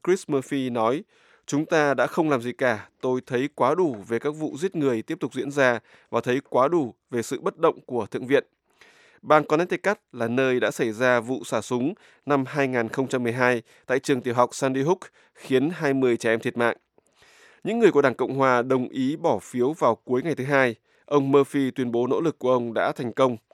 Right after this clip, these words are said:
Thượng nghị sĩ Đảng Dân Chủ của Connecticut cho biết, "Chúng tôi có cam kết từ Đảng Cộng hòa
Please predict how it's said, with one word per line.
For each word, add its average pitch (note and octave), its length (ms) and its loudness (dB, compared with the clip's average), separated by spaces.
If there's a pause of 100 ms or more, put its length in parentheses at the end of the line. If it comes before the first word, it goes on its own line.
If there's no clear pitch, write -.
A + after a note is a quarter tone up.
(920)
Thượng E3 320 2
nghị D3 160 -2
sĩ F3+ 440 -6
Đảng C3+ 240 0
Dân D3 160 0
Chủ B2+ 260 -4
của B2 200 -2
Connecticut D#3 460 -4
cho D3 120 -6
biết, F3 240 0 (360)
"Chúng D3+ 200 -2
tôi D#3+ 220 8
có C#3 160 2
cam C#3+ 260 -2
kết G#3 260 -2
từ D3 80 -6
Đảng A#2 180 0
Cộng A#2 240 -6
hòa A#2 340 2